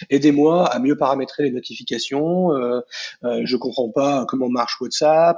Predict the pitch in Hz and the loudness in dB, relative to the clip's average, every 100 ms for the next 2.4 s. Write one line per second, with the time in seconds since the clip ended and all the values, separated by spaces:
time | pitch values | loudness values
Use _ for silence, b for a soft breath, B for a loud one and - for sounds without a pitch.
0 | 139 120 123 117 - 131 135 135 117 120 | -2 -2 -2 -4 -4 -4 -2 -2 0 0
1 | 120 117 110 - 135 156 180 180 175 - | 0 -2 -4 -4 0 0 0 0 0 0
2 | 135 135 123 120 | 2 2 2 0